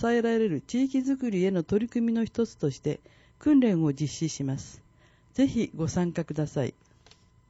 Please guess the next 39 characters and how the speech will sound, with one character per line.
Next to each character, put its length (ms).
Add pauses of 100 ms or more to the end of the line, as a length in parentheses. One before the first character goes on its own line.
(440)
認 200
知 200
症 260
勉 220
強 240
会。 280 (540)
内 300
容、 280 (640)
講 220
座、 300 (280)
認 200
知 160
症 240
と 160
は、 160 (840)
徘 200
徊 240
訓 240
練、 220
創 200
作 240
模 140
擬 120
訓 280
練 240
の 100
役 320
割 180
分 260
担 320
な 100
ど。 180 (960)
南 380
地 180
域 160 (100)
自 120
治 120
組 140
織。 380